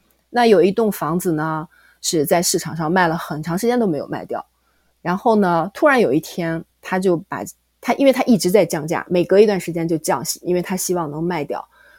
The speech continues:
突然有一天，他降到了比市场价要低十万。然后这个时候，所有的这个都触动了所有的买家的这个嗅觉，然后大家都变得兴奋起来。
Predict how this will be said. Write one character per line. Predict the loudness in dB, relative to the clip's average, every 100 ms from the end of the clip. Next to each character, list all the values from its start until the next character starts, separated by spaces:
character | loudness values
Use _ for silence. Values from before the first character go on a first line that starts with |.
| _ _ _
突 | 0
然 | 4
有 | 4 4
一 | 2
天， | 0 -2
他 | 0 0
降 | 2 0 2
到 | 0 0
了 | 0
比 | -2 -4 -4
市 | -2 -2 -4
场 | -6
价 | -4 0
要 | 0 0
低 | 0 0
十 | 2 0 0
万。 | -2 -2 -6 _ _ _ _ _ _ _ _
然 | -2
后 | 2 4 4
这 | 4
个 | 6 6
时 | 4
候， | -2 2 2 2 _ _ _ _ _ -4
所 | 0 6
有 | 6 6
的 | 4
这 | 4
个 | 4 2 _ 2
都 | 2
触 | 2 2 2
动 | 2
了 | 0
所 | 4 4
有 |
的 | 4
买 | 0 -2
家 | -4 -4
的 | -2
这 | -2
个 | 0
嗅 | 0 0
觉， | -2 -8 -10 _ _ _ _
然 | -6 -2
后 | 0
大 | 0
家 | 2 2
都 | 0
变 | 0 0
得 | 0
兴 | 0 -2
奋 | -4 -6
起 | -6 -10
来。 | -18